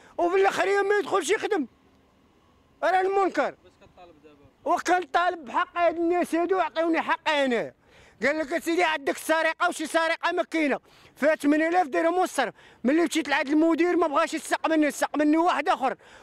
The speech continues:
Speaker 1: وست المرات وانا كنمشيو مريض. وفي الاخريه قال لك: "سير غيديروا معاك تريتات". واش انا واخد بارتمان؟ المنكر هذا. واش انا لاقيت من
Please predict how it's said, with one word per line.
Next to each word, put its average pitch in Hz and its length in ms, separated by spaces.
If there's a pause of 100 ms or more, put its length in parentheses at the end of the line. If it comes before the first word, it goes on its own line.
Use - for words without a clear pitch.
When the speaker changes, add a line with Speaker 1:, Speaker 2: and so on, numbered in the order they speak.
Speaker 1:
وست 302 480
المرات 339 380
وانا 339 180
كنمشيو 285 500
مريض. 254 460 (340)
وفي 277 200
الاخريه 349 440
قال 381 160
لك: - 80
"سير 359 180
غيديروا 370 360
معاك 359 220
تريتات". 330 480
واش 330 160
انا 392 140
واخد 339 360
بارتمان؟ 415 360 (1400)
المنكر 392 440
هذا. 320 280
واش 311 200
انا 403 180
لاقيت 403 380
من 403 200